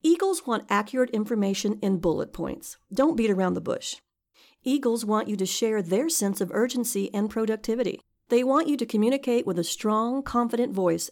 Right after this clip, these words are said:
and come with recommendations, not just problems. Peacocks want interactions to be fun, stimulating, and engaging. Communicate with a peacock in a relaxed, entertaining, and friendly way. Don't hurry the discussion,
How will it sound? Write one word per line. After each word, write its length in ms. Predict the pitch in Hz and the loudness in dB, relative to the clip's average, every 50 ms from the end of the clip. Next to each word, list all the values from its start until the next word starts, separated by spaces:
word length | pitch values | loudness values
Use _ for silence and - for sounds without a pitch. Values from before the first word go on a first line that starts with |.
| - | -4
and 160 | 226 220 226 | -2 -2 -2
come 220 | 226 - 285 294 311 | 0 2 2 4 4
with 160 | 285 247 208 | 4 4 4
recommendations, 1000 | 214 226 226 220 226 208 208 208 208 208 208 247 269 - - - - - - - - _ _ _ _ _ | 2 2 2 2 0 2 2 2 4 2 2 0 0 -2 -4 -4 -4 -4 -6 -8 -10 _ _ _ _ _
not 280 | - 240 240 226 220 - | 0 2 2 2 2 2
just 260 | 175 185 175 - - | 2 2 2 0 0
problems. 600 | - - 185 180 - - - - - - - - _ _ _ _ _ _ _ _ _ _ _ _ _ _ _ | -2 -2 0 0 0 -2 -4 -6 -6 -6 -10 -16 _ _ _ _ _ _ _ _ _ _ _ _ _ _ _
Peacocks 520 | - - 370 453 - 302 226 220 233 - - | 0 0 0 2 2 2 2 2 0 -2 -2
want 240 | 233 226 220 220 - | 0 2 2 2 2
interactions 600 | 214 220 226 220 190 185 180 - - 208 214 208 | 0 2 2 2 2 0 0 -2 -2 -2 -2 -2
to 100 | 208 247 | -2 -4
be 120 | 208 247 247 | -4 -4 -4
fun, 480 | - - - 349 311 208 - - - - - | -4 -2 0 0 0 0 -2 -4 -8 -10 -10
stimulating, 760 | - - - - 311 277 269 240 202 190 180 170 175 175 - - | -8 -8 -4 0 2 2 4 4 4 2 2 2 0 0 -2 -2
and 100 | 196 196 | 0 0
engaging. 680 | 190 190 180 180 185 175 175 160 - - - - 196 _ _ _ _ _ _ _ _ _ _ _ - | 2 2 2 4 4 2 2 0 -4 -6 -6 -8 -10 _ _ _ _ _ _ _ _ _ _ _ 0
Communicate 520 | - 277 294 359 440 440 - 302 311 311 | 4 6 6 6 4 2 0 0 0 0
with 120 | - 240 214 | 0 0 -2
a 60 | 208 | -2
peacock 540 | - - 262 254 247 247 254 247 247 247 247 | -4 -4 -6 -6 -4 -4 -4 -4 -4 -4 -4
in 160 | - 214 202 | -4 -2 -2
a 80 | 196 185 | -2 -2
relaxed, 680 | 175 185 175 175 196 240 277 302 302 302 - - - - - | -4 -4 -4 -2 -2 -2 -2 -4 -6 -6 -10 -14 -8 -4 -2
entertaining, 640 | 220 233 262 262 - 240 226 226 226 220 226 233 - - | 0 0 0 0 0 -2 0 0 0 0 -2 -2 -2 -2
and 140 | 190 180 | -4 -4
friendly 440 | 170 - - 190 180 175 170 180 190 | -4 -4 -2 0 0 2 2 0 0
way. 280 | 196 196 190 - - - - _ _ _ _ _ _ _ _ _ - | -2 -2 -4 -4 -6 -10 -14 _ _ _ _ _ _ _ _ _ -4
Don't 300 | 220 269 311 349 415 349 | 0 2 2 2 0 0
hurry 260 | 240 262 285 285 277 247 | 0 0 0 0 0 -2
the 100 | 208 190 | -2 -4
discussion, 680 | 196 190 - - 220 220 214 - - 180 - - - | -4 -4 -4 -4 -4 -4 -4 -6 -6 -8 -8 -10 -12